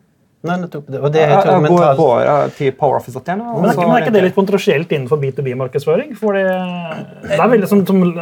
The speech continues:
Speaker 3: som, som Alf sier, dette er jo spesialiserte produkter og tjenester. Og hvis jeg trenger regnskapssystem, så vil jeg jo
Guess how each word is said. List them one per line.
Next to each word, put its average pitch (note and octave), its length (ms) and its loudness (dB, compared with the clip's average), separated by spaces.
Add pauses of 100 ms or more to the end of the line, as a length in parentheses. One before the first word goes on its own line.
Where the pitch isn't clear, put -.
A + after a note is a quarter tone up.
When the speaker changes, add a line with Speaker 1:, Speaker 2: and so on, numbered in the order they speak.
(100)
Speaker 3:
som, D#3+ 240 -6
som D#3+ 160 -4
Alf C3+ 160 -2
sier, - 160 0
dette C#3+ 140 -4
er - 20 4
jo D3+ 80 -4
spesialiserte D3 760 -2 (260)
produkter C#3 320 -4
og D3 80 -2
tjenester. C3 400 -2 (420)
Og D#3 80 -4
hvis D#3 80 -2
jeg E3 140 0
trenger D3+ 240 -2
regnskapssystem, A#2+ 500 -6
så F3 140 -4
vil C#3 100 0
jeg C3+ 80 -2
jo C#3 80 -2